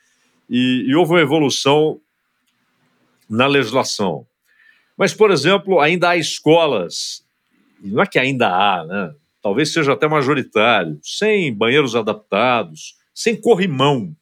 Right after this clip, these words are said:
sem co-, o beabá, sem rampa, né? Sem estrutura física.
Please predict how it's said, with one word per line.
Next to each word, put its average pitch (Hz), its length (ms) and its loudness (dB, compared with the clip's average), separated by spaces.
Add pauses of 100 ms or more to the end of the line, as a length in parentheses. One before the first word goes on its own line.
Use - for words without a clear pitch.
(360)
sem 165 220 -16
co-, 156 180 -4
o 127 60 -6
beabá, 120 580 0 (260)
sem - 280 -6
rampa, 123 600 0 (320)
né? 147 220 0 (240)
Sem 202 180 2
estrutura 214 560 -2
física. 117 840 -2